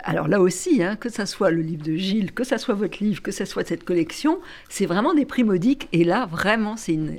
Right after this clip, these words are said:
une écriture dans chacun de, des cas. Et là, on va être plongé dans, dans, dans le, le, l'écriture, enfin les, les grands écrivains japonais.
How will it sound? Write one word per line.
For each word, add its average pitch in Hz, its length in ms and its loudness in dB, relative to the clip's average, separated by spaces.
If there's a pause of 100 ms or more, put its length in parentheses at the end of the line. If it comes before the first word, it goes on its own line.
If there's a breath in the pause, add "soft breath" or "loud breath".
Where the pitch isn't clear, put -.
(100)
une 202 140 6
écriture 185 580 -2
dans 147 140 -10
chacun 175 420 -8
de, 165 340 -8 (460 loud breath)
des 165 80 -8
cas. 208 380 0 (260 loud breath)
Et 175 120 6
là, 202 280 4
on 160 60 -4
va 151 180 0
être 151 140 -2
plongé 214 400 0
dans, 170 180 0
dans, 139 340 -6 (340)
dans 151 280 -8
le, 110 180 -8 (540)
le, 165 260 -6
l'écriture, 180 580 -2
enfin - 180 -4
les, 147 180 -4
les 160 120 -4
grands 170 260 2
écrivains 151 500 -2
japonais. 175 580 2